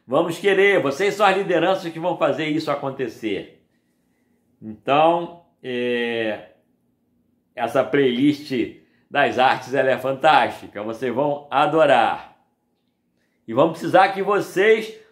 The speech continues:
entrando pra rádio, comecem a fazer as suas comunidades gerarem as suas músicas, os seus jogos, os seus teatros, e a comunidade vai começar a fazer os seus teatros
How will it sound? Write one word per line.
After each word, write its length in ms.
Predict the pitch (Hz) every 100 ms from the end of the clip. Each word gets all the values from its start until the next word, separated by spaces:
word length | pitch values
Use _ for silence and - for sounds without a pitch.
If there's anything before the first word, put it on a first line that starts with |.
| _
entrando 960 | 160 165 147 170 202 214 165 - - _ _ _ _ _
pra 220 | - 151 127
rádio, 680 | 139 202 226 151 110 80 - _ _
comecem 420 | - 143 185 196 208
a 60 |
fazer 280 | 196 190 196
as 120 | 180
suas 240 | - 208 208
comunidades 720 | 196 190 165 156 185 185 156
gerarem 480 | 165 160 180 175 170
as 200 | 147 -
suas 340 | 160 139 -
músicas, 800 | 131 143 202 190 196 - 208 202 - _ _ _ -
os 120 | 131
seus 240 | 156 127
jogos, 760 | 104 170 214 214 208 208 - - _ _ _ _ _ _ _ -
os 140 | 143
seus 320 | 175 180 -
teatros, 880 | - 147 156 214 214 202 214 - - _ _ _ _ _ _
e 100 | 127
a 80 | 175
comunidade 920 | 180 202 202 165 135 226 262 127 110
vai 220 | 107 220
começar 840 | 240 262 247 247 262 262 240 - - _ _
a 340 | 190 226 240
fazer 340 | - 226 170 214
os 120 | 220
seus 240 | 220 202
teatros 640 | - 165 240 254 226 151 -